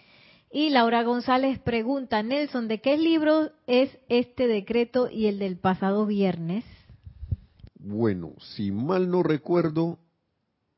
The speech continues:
Speaker 2: esas son invocaciones. Las saqué de aquí de instrucción. La, la anterior creo que también la saqué de aquí.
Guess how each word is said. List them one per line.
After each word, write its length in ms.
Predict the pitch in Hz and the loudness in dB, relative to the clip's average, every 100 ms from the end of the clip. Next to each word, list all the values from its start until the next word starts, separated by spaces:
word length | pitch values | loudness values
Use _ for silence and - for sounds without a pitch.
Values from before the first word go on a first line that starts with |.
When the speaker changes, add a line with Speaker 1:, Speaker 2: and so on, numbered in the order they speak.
| - | -8
Speaker 2:
esas 320 | 110 151 131 | -4 -2 0
son 160 | 139 | 0
invocaciones. 960 | 143 139 113 101 95 127 107 85 80 _ _ | 0 0 0 0 -2 -2 -2 -4 -12 _ _
Las 160 | - 95 | -16 -8
saqué 280 | 95 90 104 | -6 -2 0
de 80 | |
aquí 260 | 107 - 123 | 0 0 0
de 380 | 123 131 131 - | 4 2 2 -8
instrucción. 840 | 107 104 104 98 - 123 123 135 135 _ _ | -10 -8 -6 -8 -4 0 0 -2 -10 _ _
La, 260 | 98 98 95 | -4 -2 0
la 120 | 98 | 0
anterior 500 | 101 110 110 135 135 - | 0 2 4 2 0 -2
creo 280 | 131 143 | 0 0
que 100 | - | 0
también 300 | - 95 107 | -4 -4 -4
la 100 | 113 | -6
saqué 240 | 110 - 92 | -6 -6 -4
de 120 | 92 | -2
aquí. 240 | 90 85 | -4 -8